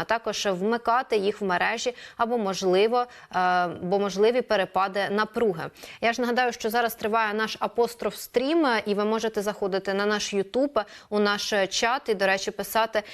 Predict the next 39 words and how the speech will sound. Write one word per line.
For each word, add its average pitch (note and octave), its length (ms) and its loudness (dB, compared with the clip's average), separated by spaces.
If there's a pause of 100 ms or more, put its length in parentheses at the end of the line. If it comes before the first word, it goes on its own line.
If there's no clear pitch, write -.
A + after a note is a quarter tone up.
(120)
яка G#3+ 240 0
ситуація A3 540 0
у G3+ 100 0
вашому G#3 400 0
місті, G#3 640 2
селі A3 320 2
і G#3 140 -2
селищі, A#3 720 0 (320)
е, G3+ 240 2
чи G#3 380 2
відчували A3+ 540 -2
ви G#3 160 2
вже G3+ 220 0
на G3 140 0
собі G#3 300 0
ці G#3+ 200 0
віялові G3 500 2
відключення, A3+ 800 0
і G#3+ 140 -2
якщо G#3 400 -2
можна, A#3 480 0 (280)
е, G3 220 2
то B3 280 2
пишіть, A#3+ 560 -2
е, G#3+ 300 4
яким G#3 320 0
чином B3 520 0
ви, G#3+ 200 2 (260)
е, G3 80 4
підтримуєте G#3+ 720 -2
країну G3+ 520 0
в F3+ 60 -6
цей G3+ 320 0
важкий G3+ 380 0
період, A#3 500 2
тобто G3+ 260 0
як G#3+ 260 2
ви G3 80 -4
дотримуєтеся F#3+ 840 0